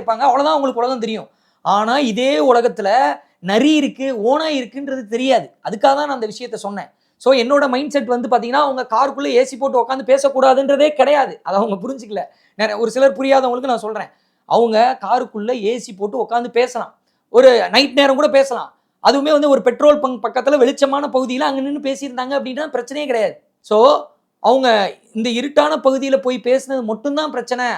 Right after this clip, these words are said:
அதுவும் அவங்களுடைய பாதுகாப்புக்காக தான் சொன்னேனே தவிர, அவங்களுடைய சுதந்திரத்துக்குள்ள நான் மூக்க நுழைக்கவே இல்லை. அந்த விஷயத்தையும் நான் ஒரு சிலர் புரியாதவங்களுக்கு சொல்லணும்னு நினைக்கிறேன். அது மட்டும் இல்லாம,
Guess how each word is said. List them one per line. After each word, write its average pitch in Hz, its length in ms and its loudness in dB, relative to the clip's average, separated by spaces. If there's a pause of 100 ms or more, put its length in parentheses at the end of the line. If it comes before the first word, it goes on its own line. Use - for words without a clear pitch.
அதுவும் 247 260 -4
அவங்களுடைய 302 420 0
பாதுகாப்புக்காக 269 760 -2
தான் 269 40 -12
சொன்னேனே 247 320 -8
தவிர, 254 380 -2 (220)
அவங்களுடைய 277 420 2 (100)
சுதந்திரத்துக்குள்ள 302 680 2
நான் 254 180 -4
மூக்க 247 140 -8
நுழைக்கவே 226 440 0
இல்லை. 170 220 -2 (340)
அந்த 233 220 4
விஷயத்தையும் 247 560 -2
நான் 208 140 -2
ஒரு 202 120 -6
சிலர் 220 200 -2
புரியாதவங்களுக்கு 220 580 -4
சொல்லணும்னு 196 200 -12
நினைக்கிறேன். 185 340 -10 (180)
அது 208 160 0
மட்டும் 254 180 0
இல்லாம, 269 340 -2